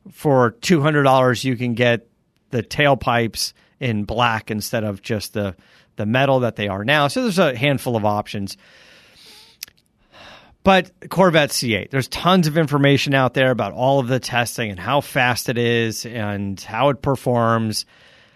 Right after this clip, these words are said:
I've been driving the car for a few days now, um, in the rain as well. And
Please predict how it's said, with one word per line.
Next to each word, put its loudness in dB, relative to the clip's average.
I've 4
been 2
driving 2
the -4
car 2
for -2
a 0
few 2
days 0
now, -2
um, -8
in 4
the 2
rain 2
as -2
well. 2
And 2